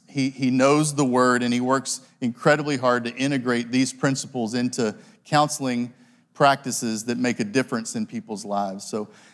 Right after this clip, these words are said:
I'm excited that we're gonna get to hear from him because this is a, a big deal. You guys, there's just people hurting everywhere.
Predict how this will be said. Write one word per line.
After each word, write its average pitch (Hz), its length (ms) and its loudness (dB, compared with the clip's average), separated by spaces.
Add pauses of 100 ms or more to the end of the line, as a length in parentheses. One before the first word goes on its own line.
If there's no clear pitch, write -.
I'm 127 140 2
excited 131 560 4
that 127 100 -2
we're 120 140 -4
gonna 120 180 0
get 113 280 -2
to 127 100 -4
hear 117 520 -2 (280)
from 113 240 0
him 107 400 0 (720)
because 131 300 4
this 143 180 0
is 147 200 2
a, 135 200 4
a 131 80 4
big 131 220 0
deal. 117 260 -2 (720)
You 117 80 -10
guys, 123 260 2
there's 131 160 0
just 185 220 -2
people 151 320 -2
hurting 123 440 0 (120)
everywhere. 107 500 -6